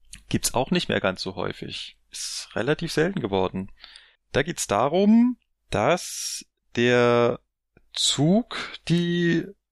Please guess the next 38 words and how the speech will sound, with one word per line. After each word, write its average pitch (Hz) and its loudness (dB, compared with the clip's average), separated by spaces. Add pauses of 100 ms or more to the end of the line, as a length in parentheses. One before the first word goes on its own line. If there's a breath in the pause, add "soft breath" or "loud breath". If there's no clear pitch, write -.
(280)
Anlagen 156 0
von 123 0
sich - -2
aus - 0
einschaltet 202 0
und 175 2
quasi 160 0
auch - 0
keine 165 0
Signalabhängigkeit 104 -2
da - -2
ist. - -8 (640 loud breath)
Da 127 -4
gibt's 139 -2
also 113 0
quasi 107 -2
so 98 -2
einen - -4
Einschaltkontakt, 165 -2 (320)
markiert 110 -2
durch 110 -2
eine 98 2
Rautentafel. 185 0 (400)
Wenn 131 -4
ihr 131 -2
das - -4
mal 117 0
an 113 -2
der 110 0
Strecke 120 -6
seht, 135 -2
das 131 -2
ist 139 -6
quasi 120 0
so 113 -2
vier 131 -2
Rauten 123 -2
übereinander. 120 0